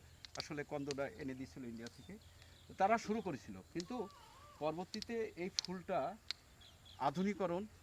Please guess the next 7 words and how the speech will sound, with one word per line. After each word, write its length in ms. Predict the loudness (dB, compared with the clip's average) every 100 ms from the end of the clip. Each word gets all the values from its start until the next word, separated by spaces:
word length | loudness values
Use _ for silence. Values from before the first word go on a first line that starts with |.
| -2
নতুন 220 | 2 2
নতুন 320 | 0 0 0 8
জাত 200 | 8 8 0
প্রবৃদ্ধির 440 | -4 -4 -4 -4
কারণ 200 | -2 -4 -6 -12 -16 -14 -14 -2
যে 280 | 0 0 -2 -10 -12 -12 -6 -6 -4 -2 6
কার্যক্রমগুলো, 640 | 6 6 0 0 0